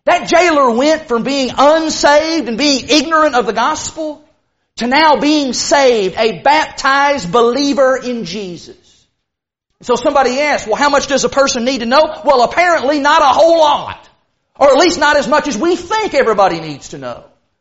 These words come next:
It is evident that Paul and Silas were able to teach this man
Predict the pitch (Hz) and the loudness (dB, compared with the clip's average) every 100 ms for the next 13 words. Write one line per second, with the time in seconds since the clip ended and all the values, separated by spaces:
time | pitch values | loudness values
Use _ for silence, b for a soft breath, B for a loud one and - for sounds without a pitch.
0 | _ _ 269 339 294 359 359 311 311 254 | _ _ -6 -2 2 2 2 -2 -4 -6
1 | - 311 330 311 262 - 302 302 285 262 | -4 0 2 2 0 0 2 2 2 2
2 | 269 220 220 - 320 - 285 262 285 | 2 0 -2 -2 -6 -6 -10 -4 -4